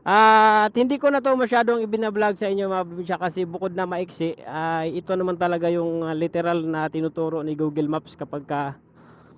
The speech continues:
ah, bibiyahe ka na papunta ng Bicol. Wala naman, hindi naman niya ituturo yung pinakabayan. Ito talaga.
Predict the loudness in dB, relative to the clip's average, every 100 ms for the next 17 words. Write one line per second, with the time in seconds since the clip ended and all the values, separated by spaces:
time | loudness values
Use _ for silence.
0 | _ _ _ _ _ -10 -2 0 0 2
1 | 4 4 2 2 0 2 2 2 0 -2
2 | -4 -2 -2 0 0 0 0 -2 -6 -6
3 | -4 -2 -4 -2 -2 -2 0 0 -2 -2
4 | -4 -2 -2 -2 -4 -4 -4 -4 0 0
5 | 2 0 -2 -8 -10 -6 -2 0 0 0
6 | -2